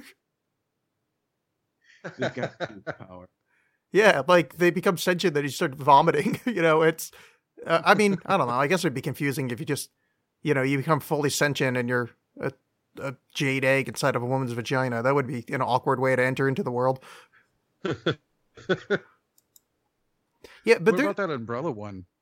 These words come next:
Speaker 2: I don't think I saw the umbrella one.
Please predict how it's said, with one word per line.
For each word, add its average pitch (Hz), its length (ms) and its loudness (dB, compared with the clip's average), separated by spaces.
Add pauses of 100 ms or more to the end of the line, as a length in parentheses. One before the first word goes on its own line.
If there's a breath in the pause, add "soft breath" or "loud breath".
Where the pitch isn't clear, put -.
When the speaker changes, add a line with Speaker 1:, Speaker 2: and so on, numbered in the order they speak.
(1200)
Speaker 2:
I 175 60 -4
don't 202 100 0
think 208 140 0
I 180 40 2
saw 170 180 4
the 135 120 2
umbrella 120 320 0
one. 120 200 -4